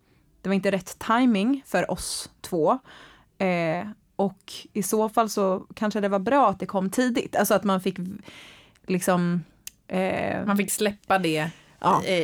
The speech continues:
Speaker 2: i tid innan det hade gått ännu längre och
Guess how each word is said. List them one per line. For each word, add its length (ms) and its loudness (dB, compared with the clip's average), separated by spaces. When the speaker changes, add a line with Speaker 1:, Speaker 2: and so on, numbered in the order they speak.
Speaker 2:
i 80 -6
tid 300 -2
innan 420 -2
det 340 0
hade 320 -4
gått 440 -6
ännu 220 0
längre 400 0
och 300 -6